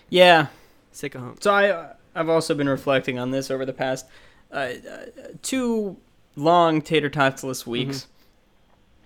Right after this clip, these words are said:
Speaker 1: And I feel for a long time I was, uh, holding on, uh, uh,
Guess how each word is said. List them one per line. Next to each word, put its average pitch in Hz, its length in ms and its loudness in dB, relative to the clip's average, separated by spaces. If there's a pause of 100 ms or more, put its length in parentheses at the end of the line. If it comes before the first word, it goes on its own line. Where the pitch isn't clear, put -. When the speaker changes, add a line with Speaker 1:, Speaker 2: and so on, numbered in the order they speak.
(300)
Speaker 1:
And 139 200 2
I 139 60 6
feel 160 200 2
for 151 160 0
a 139 60 4
long 135 200 2
time 131 340 -2
I 127 120 -4
was, 123 380 -6 (480)
uh, 113 280 0 (420)
holding 147 440 -2
on, 123 460 -2 (640)
uh, 123 280 0 (220)
uh, 87 260 -10